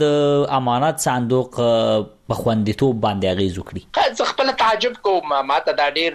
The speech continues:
Speaker 2: تعجب وړ خبره ده. څنګه کولی شي چې څوک، چې هغه په څو ځایو کې، څو پوهنتونو کې، آه،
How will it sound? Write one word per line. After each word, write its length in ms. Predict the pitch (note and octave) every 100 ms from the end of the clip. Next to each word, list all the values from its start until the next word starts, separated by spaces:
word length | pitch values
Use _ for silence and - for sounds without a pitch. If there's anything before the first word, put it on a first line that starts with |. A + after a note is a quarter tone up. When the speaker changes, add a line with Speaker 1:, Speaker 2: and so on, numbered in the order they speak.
| -
Speaker 2:
تعجب 420 | - G#2 C#3+ C#3 A2
وړ 160 | D3+
خبره 380 | E3 A#2 B2 D#3
ده. 160 | C#3 G#2+
څنګه 220 | - C#3+ C3+ A#2+
کولی 320 | B2 C3+ A#2
شي 180 | - A2+
چې 180 | - G#2+ G#2 - _ - A2+ -
څوک، 340 | B2+ A#2+ - A#2 A#2 G2+
چې 60 | - A2
هغه 120 | A2
په 120 | - -
څو 100 | B2 A2+
ځایو 220 | G#2+ A#2 A#2
کې، 100 | G2+ -
څو 120 | B2
پوهنتونو 420 | - G2+ - G#2+ B2
کې، 200 | A2 G2+ - _ -
آه، 140 | G#2+